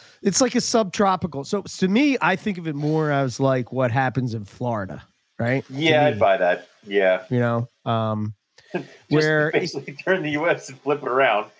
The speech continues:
Speaker 2: and that's what
Speaker 1: Correct.
Speaker 2: they are. <laughs>
Speaker 1: Correct. Yes. Yes. So I, I'm gonna go with the, I, I'm not a hundred percent,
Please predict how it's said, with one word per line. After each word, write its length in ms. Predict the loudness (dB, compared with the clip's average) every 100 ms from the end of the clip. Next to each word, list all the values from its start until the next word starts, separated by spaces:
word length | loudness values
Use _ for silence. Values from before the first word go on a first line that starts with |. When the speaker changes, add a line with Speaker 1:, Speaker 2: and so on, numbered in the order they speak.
| -6 -2
Speaker 2:
and 120 | 0
that's 140 | 2
what 100 | 2
Speaker 1:
Correct. 240 | 2 2 2 2 0 2 0 0
Speaker 2:
they 60 | -2 -2
are. 40 | -4
<laughs> 60 | -2
Speaker 1:
Correct. 360 | 0 0 0 -2 -2 -6 -8 -8
Yes. 240 | -10 -12 -18 _ -10
Yes. 340 | -8 -8 -16 -20 -6
So 420 | 0 0 0 -2
I, 220 | -2 -2
I'm 180 | -2 -2
gonna 240 | 2 2 2
go 360 | 0 0 2
with 280 | 0 0 0
the, 360 | 0 0 -2 -2
I, 180 | -2 0
I'm 80 | 0
not 180 | 2
a 60 | 2
hundred 260 | 2 0 -2
percent, 460 | -4 -2 -2 -2